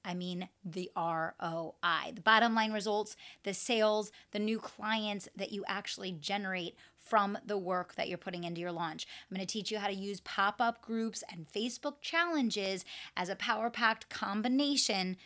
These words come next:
to fill out your next group program. So if you want in or you wanna learn more, join the Tribe of Unstoppables. I can't wait to see you there tonight.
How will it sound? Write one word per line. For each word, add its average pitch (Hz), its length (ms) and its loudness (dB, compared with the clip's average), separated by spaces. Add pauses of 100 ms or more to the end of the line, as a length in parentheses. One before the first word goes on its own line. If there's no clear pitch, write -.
(100)
to 226 100 0
fill 214 200 2
out 196 240 2
your 190 80 -2
next 180 480 -2
group 175 380 -6 (180)
program. 190 540 0 (240)
So 226 220 8
if 208 120 0
you 220 80 0
want 311 340 4
in 262 380 4
or 196 120 0
you 180 100 -2
wanna 196 340 4
learn 285 280 4
more, 196 420 4 (260)
join 214 500 0
the 180 100 -4
Tribe 208 380 4
of 233 80 -4
Unstoppables. 202 680 2 (120)
I 196 40 -2
can't 202 300 -4
wait 196 160 -2
to 180 60 -8
see 190 160 -4
you 175 80 -2
there 170 180 -2
tonight. - 360 -6